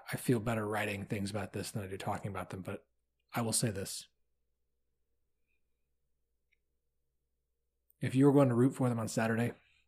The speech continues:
or Sunday or Tuesday or whatever day of the week you're the athlete for your team plays,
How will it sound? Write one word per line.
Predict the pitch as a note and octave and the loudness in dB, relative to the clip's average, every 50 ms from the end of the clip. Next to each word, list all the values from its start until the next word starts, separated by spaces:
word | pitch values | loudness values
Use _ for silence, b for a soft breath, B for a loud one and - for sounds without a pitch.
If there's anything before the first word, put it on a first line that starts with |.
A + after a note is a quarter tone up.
| _ - | _ -8
or | F#2 E2+ | -6 -4
Sunday | - - - G#2+ G2+ F#2+ F#2+ F#2+ G2 - - _ _ _ _ - | -2 0 0 0 0 -2 -4 -6 -8 -8 -10 _ _ _ _ -12
or | - - - | -12 -12 -10
Tuesday | - - B2+ A2+ G#2 G#2+ A2 G#2 G#2 G2+ - - _ - | -4 -2 0 0 0 0 -2 -2 -2 -4 -6 -12 _ -10
or | G2+ | -6
whatever | F#2+ G#2 A2+ B2+ B2+ | -4 -2 0 2 0
day | A2 G#2+ A#2+ A2+ A2+ | 2 2 2 2 2
of | A2 | 0
the | G2+ G2 | -2 -4
week | G2 G2+ G#2 G#2 - - - | -4 -6 -6 -8 -8 -6 -4
you're | A2+ G#2+ A2 A2 A2 A2 G#2+ - B B B B B B B B B B B B B B _ _ _ _ _ _ _ _ _ _ - | -2 -2 0 0 0 -2 -2 -4 B B B B B B B B B B B B B B _ _ _ _ _ _ _ _ _ _ 0
the | D#3 D3 - - | 0 0 0 0
athlete | - C3+ C#3+ D3 - - - C#3 C3 B2+ | 2 4 4 4 4 4 6 6 6 4
for | - - B2 | 2 2 2
your | A#2 B2 B2 | 4 4 2
team | B2 - - A#2 A2 A2 | 2 0 -2 -2 -2 -4
plays, | - - B2 A2 G#2 G2+ F#2 - - | -4 -2 -2 -2 -2 -4 -6 -8 -10